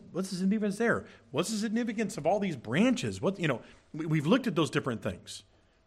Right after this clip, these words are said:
We saw the importance of the fact that they not only worshiped him, and even where that's coming from and why they're using those scriptures, but then also the fact that he is worthy of that worship. He is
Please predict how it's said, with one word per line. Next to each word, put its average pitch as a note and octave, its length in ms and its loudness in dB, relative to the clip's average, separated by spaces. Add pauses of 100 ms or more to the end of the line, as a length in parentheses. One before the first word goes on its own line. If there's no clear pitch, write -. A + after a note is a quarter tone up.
(240)
We B2+ 120 -2
saw E3 180 6
the F#3+ 120 8
importance G#3 460 4
of G3+ 80 2
the D#3+ 80 2
fact D#3 340 2
that C3 180 2 (360)
they C#3 220 6
not F#3+ 220 10
only D#3 180 6
worshiped F3+ 560 4
him, A#2+ 380 0
and C3 160 -2
even D#3+ 280 2
where F#3 140 6
that's D3+ 240 2
coming C#4 400 2
from B2 320 0 (180)
and B2 240 0
why F3+ 280 10
they're A#3+ 120 6
using G3+ 460 4
those F3+ 220 4
scriptures, A#2+ 760 -2 (440)
but C#3+ 120 -2
then C#3 140 2
also A#3 240 6
the D#3 80 0
fact D#3+ 220 2
that D3 100 0
he G3+ 160 0
is E3 160 4
worthy G#3 380 -2
of F#3 140 -2
that F#3 140 -8
worship. G#3 460 0 (640)
He F3 160 4
is F#3+ 500 6